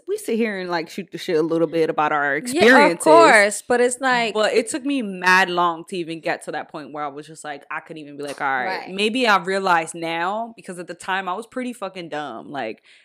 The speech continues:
Speaker 1: I didn't see those bad,
Speaker 2: Right.
Speaker 1: like, those red flags and those bad characteristics, or I didn't wanna believe it at the time.
Speaker 2: Mm-hmm.
Speaker 1: So it was really hard for me to talk shit
Speaker 2: Mm-hmm.
Speaker 1: on that person.
Speaker 2: Right.
Speaker 1: Because, like,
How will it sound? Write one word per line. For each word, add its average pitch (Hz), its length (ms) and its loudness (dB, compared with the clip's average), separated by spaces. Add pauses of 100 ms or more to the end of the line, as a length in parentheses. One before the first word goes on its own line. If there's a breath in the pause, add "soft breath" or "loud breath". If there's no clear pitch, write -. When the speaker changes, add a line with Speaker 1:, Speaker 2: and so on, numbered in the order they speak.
Speaker 1:
I 180 140 -2
didn't 190 280 -4
see 190 440 -10
those 160 320 -8
bad, 147 560 -2
Speaker 2:
Right. 190 360 -4
Speaker 1:
like, - 120 -20 (160 soft breath)
those 165 200 -10
red 156 140 -2
flags 151 360 -2
and 160 80 -10
those 151 120 -10
bad 147 240 -4
characteristics, 151 640 -8
or 143 260 -10
I 165 120 -4
didn't 160 160 -10
wanna 151 140 -14
believe 165 280 -10
it 160 60 -8
at 147 100 -8
the 143 60 -20
time. 151 380 -8
Speaker 2:
Mm-hmm. - 20 -20 (180 loud breath)
Speaker 1:
So 208 240 -4
it 202 60 -2
was 175 160 -4
really 190 160 -4
hard 175 240 -2
for 170 100 -8
me 160 140 -6
to - 80 -10
talk - 300 -8
shit - 340 -6 (100)
Speaker 2:
Mm-hmm. 196 260 -16
Speaker 1:
on 143 200 -8
that 135 200 -8
person. 135 560 -12 (220 soft breath)
Speaker 2:
Right. 190 300 -2
Speaker 1:
Because, 147 500 -6
like, 135 380 -10